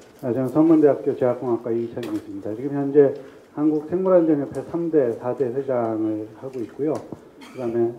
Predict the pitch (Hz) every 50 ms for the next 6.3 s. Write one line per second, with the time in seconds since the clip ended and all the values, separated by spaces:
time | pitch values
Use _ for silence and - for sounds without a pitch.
0 | - - - - 110 104 156 165 175 170 170 156 147 143 143 143 - 123 - -
1 | 135 131 123 131 127 117 107 127 127 123 120 - - - 135 135 131 123 120 120
2 | 113 104 - - - _ - 117 110 123 120 120 117 110 113 107 107 107 - -
3 | 117 117 120 117 110 110 104 123 147 139 131 117 110 101 98 - - - - -
4 | - _ _ _ 117 113 110 107 - 135 147 147 147 139 123 117 110 - 127 117
5 | 113 107 110 113 107 - 135 123 113 117 110 107 104 113 120 117 113 107 104 -
6 | - 120 104 123 156